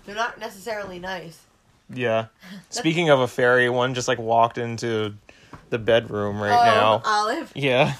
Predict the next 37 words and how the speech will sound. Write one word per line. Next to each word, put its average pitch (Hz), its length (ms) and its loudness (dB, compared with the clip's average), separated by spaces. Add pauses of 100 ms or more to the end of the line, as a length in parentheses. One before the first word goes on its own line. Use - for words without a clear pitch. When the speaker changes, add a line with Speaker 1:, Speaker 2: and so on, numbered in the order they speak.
(140)
Speaker 2:
<laughs> - 220 -20
Speaker 1:
Our 202 100 -4
dog 190 400 -4
just 190 240 -18
decided 175 540 -12
to, 175 200 -14
uh, 165 280 -8 (580)
come 185 240 -10
and 185 120 -14
sit - 220 -14
in 180 100 -16
between 175 360 -16
us. 165 280 -14 (160)
<laughs> - 960 -20
Speaker 2:
Yeah. 110 280 -10 (920)
Speaker 1:
All 381 120 -8
right, 208 320 -8
but 240 140 -14
that's 330 200 -2
really 359 220 -6
all 226 160 -2
I 240 100 -8
have 220 120 -10
to 190 80 -20
say. 202 300 -4
It's 196 100 -18
just - 120 -20
a 247 40 -18
solid 185 420 -6
film, 180 300 -12
solid 175 320 -10 (160)
show. 165 600 -6 (880)
It's - 100 -20 (360)
got 190 340 -2
elements 180 400 -10
of, 151 100 -20 (1080)
Speaker 2:
Yeah. 117 400 -8